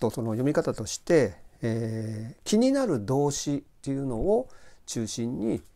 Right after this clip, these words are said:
えー、やっていきたいと思います。で、さらに今日はですね、気になる動詞を見て、でもそれをね、ヘブル語で調べると、実は違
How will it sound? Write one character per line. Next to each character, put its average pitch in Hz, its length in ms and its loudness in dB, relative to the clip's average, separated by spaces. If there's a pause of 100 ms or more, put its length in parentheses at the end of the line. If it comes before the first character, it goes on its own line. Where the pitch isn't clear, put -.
(160)
え 101 160 -2
ー、 - 20 -4
や 101 120 -4
っ - 20 -10
て - 160 -8
い - 20 -6
き 110 40 -10
た - 100 -4
い - 20 2
と 110 60 -6
思 117 80 -6
い 131 40 -4
ま 165 60 2
す。 - 60 0
で、 - 0 -
さ 240 80 4
ら 214 80 4
に 143 80 2
今 208 160 4
日 - 20 8
は 113 80 6
で 101 60 -4
す - 80 -6
ね、 107 260 -4
気 185 100 -2
に 190 60 2
な 220 80 2
る 147 80 2
動 139 220 4
詞 165 240 0
を 156 200 2 (540)
見 151 100 2
て、 147 300 2
で 135 80 -4
も 117 60 -4
そ 214 120 4
れ 240 60 6
を 247 120 4
ね、 180 280 0
ヘ 180 120 0
ブ 202 120 0
ル 247 80 2
語 240 100 0
で 226 80 2
調 214 240 0
べ 202 100 0
る 151 140 -2
と、 120 420 -2 (480)
実 175 280 -2
は 285 140 2
違 151 500 0